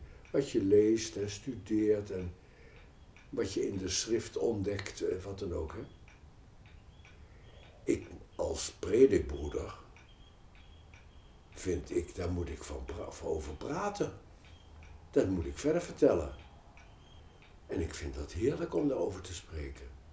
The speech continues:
Niet omdat ik daar het laatste woord over wil zeggen, maar ik wil het aan de orde stellen. We moeten het erover hebben.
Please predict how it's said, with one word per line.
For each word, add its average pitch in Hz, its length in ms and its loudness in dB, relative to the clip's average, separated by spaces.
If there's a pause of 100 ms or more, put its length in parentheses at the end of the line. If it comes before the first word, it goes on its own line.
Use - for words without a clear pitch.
(500)
Niet 185 640 0 (720)
omdat 120 420 0
ik 104 120 -8
daar 92 220 -2
het 85 100 -6
laatste 82 560 -6
woord 160 300 2
over 82 300 0
wil 71 160 -4
zeggen, 73 360 -10
maar 113 180 0
ik 104 160 -2
wil 165 480 4
het 117 180 -10
aan 135 240 -6
de 104 140 -2 (120)
orde 147 340 0
stellen. - 480 -4 (1400)
We 101 100 -4
moeten 123 340 4
het 123 140 4
erover 110 460 6
hebben. 131 340 4